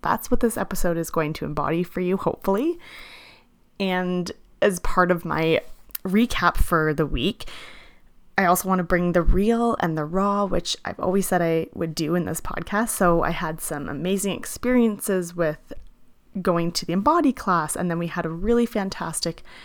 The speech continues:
um, family day weekend. We went to a play center here in town with a friend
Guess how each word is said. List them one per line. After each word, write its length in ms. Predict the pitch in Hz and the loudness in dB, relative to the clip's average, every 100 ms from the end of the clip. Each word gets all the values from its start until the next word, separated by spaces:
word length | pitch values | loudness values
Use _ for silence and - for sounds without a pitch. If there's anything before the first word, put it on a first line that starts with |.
| - - - | -20 -16 -6
um, 360 | 165 160 160 - - - | -4 -2 -4 -8 -10 -2
family 260 | 180 175 170 | 2 2 2
day 180 | 156 | 0
weekend. 580 | 147 220 269 262 247 240 | 0 -2 0 2 4 2
We 300 | 185 160 156 156 - | 0 -2 -4 -8 -12
went 360 | - 156 - - | -6 -6 -6 -4
to 400 | - - 165 156 | -2 -2 -2 -4
a 40 | - | -4
play 260 | - 339 | 0 0
center 320 | 330 277 262 262 | 2 0 0 -2
here 240 | 254 240 | 0 0
in 120 | 233 | 2
town 400 | 226 214 208 208 | 0 -2 -2 -2
with 140 | 202 202 | -2 -4
a 60 | |
friend 560 | 196 - 180 185 185 | -6 -4 -2 -2 -2